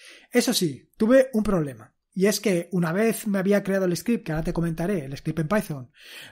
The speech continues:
como, eh, la integración con Telegraph, no conseguía de ninguna de las maneras que se guardaran los datos en Telegraph.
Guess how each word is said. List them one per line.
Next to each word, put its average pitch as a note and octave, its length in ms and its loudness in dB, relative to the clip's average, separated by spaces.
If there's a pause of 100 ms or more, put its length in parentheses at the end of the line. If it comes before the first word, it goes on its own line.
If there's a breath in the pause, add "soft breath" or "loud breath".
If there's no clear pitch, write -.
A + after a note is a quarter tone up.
como, F3+ 760 2 (260)
eh, E3+ 460 -2 (100)
la F3+ 420 2
integración F#3 760 2
con E3 220 -2
Telegraph, A3 420 2 (120)
no A3+ 180 2
conseguía G#3 560 2
de E3+ 120 0
ninguna G3+ 300 0
de G#3+ 60 0
las G#3+ 180 2
maneras A3 460 0 (240 loud breath)
que F#3+ 80 0
se F3+ 100 -2
guardaran F#3 420 2
los E3 120 2
datos F#3+ 380 -2
en E3 120 0
Telegraph. C#3 460 -6